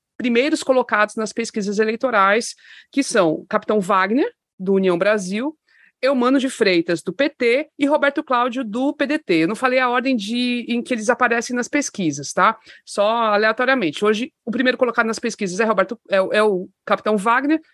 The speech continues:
o segundo tem sido o Roberto Cláudio e o terceiro é o Mano, e, e há pesquisas em que eles aparecem empatados tecnicamente. Então,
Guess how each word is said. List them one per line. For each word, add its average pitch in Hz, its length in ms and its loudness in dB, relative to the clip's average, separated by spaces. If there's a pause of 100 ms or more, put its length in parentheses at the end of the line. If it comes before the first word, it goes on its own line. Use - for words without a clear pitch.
(320)
o 262 80 -6
segundo 233 440 0
tem 220 260 -2
sido 175 500 -2
o 202 320 -2
Roberto 180 380 0
Cláudio 254 560 0
e 262 100 -2
o 277 40 -2
terceiro 262 400 0
é 277 80 4
o 285 40 2
Mano, 262 360 2 (360)
e, 247 360 0
e 262 40 2
há 247 80 2
pesquisas 247 440 -2
em 254 100 -2
que - 80 -6
eles 233 160 -4
aparecem 233 720 0 (100)
empatados 226 480 0
tecnicamente. 220 720 -4 (220)
Então, 247 260 0